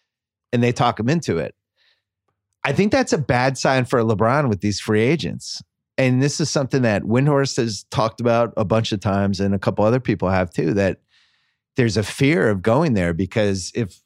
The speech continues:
LeBron's team wins, everyone praises LeBron and he gets all the credit. And if LeBron's team loses, everyone else is to blame and he doesn't get any of the blame. So I think other people s-, see that and go, "Well, why would that, why do I wanna do that?"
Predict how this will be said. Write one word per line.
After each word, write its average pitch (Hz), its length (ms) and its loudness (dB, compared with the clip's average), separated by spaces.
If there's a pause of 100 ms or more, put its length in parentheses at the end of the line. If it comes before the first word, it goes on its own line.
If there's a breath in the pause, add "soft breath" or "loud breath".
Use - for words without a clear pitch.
(300)
LeBron's 117 480 0
team 127 240 2
wins, 101 600 0 (200)
everyone 107 580 0
praises 101 520 -4
LeBron 92 440 -2
and 90 100 -2
he 98 160 -2
gets 92 220 -2
all 92 120 2
the 92 80 0
credit. 85 480 -4 (320)
And 135 80 0
if 101 140 -4
LeBron's 110 540 -2
team 110 280 -2
loses, 107 640 -2
everyone 120 420 2
else 104 240 0
is 101 180 -4
to 104 80 -2
blame 92 360 -2
and 98 80 -2
he 104 120 0
doesn't 104 260 0
get 104 140 0
any 135 180 2
of 104 80 0
the 80 60 -6
blame. 50 280 -10 (440)
So 117 280 0
I 98 160 0
think 135 180 0
other 135 180 2
people 95 320 -4
s-, 85 220 -8 (120)
see - 260 -6
that 87 220 -2
and 90 100 -6
go, 90 180 0
"Well, 92 220 0
why 104 220 2
would 107 160 0
that, 117 200 0 (600)
why 110 100 2
do 120 60 4
I 120 40 4
wanna 120 220 2
do 101 140 0
that?" 120 380 0